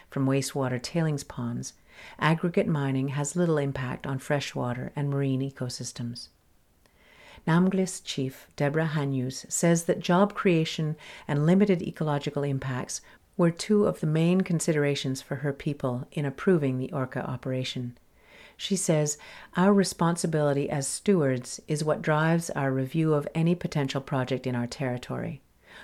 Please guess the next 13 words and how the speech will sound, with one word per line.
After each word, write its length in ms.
We 120
don't 200
want 180
to 60
become 300
involved 400
in 80
anything 420
that 140
could 140
harm 360
our 140
environment 640